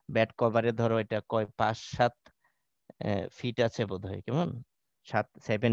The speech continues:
ফিটের মতো হয়ে যায় আর কি। সেভেন ফিট মানে সাত বারো চুরাশি ইঞ্চ বা নব্বই ইঞ্চ এরকম হয়ে যায় না? যাক, এখন তুমি, তোমরা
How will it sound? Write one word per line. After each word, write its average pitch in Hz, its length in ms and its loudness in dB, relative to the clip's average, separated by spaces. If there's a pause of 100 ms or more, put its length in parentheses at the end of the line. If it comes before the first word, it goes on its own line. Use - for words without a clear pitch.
ফিটের 110 360 -2
মতো 101 220 -4 (800)
হয়ে 104 260 0
যায় 98 160 -4
আর - 100 -12
কি। 90 60 -8 (120)
সেভেন 113 240 0
ফিট 120 200 -6
মানে 120 180 6 (540)
সাত 104 240 4
বারো 110 240 6
চুরাশি 110 480 4
ইঞ্চ 107 140 6 (100)
বা 104 60 4
নব্বই 107 460 6
ইঞ্চ 110 140 6 (100)
এরকম 110 320 0
হয়ে 95 220 2
যায় 104 180 -2
না? 180 60 4 (760)
যাক, 98 260 2
এখন 120 200 8
তুমি, 143 160 6 (140)
তোমরা 123 200 4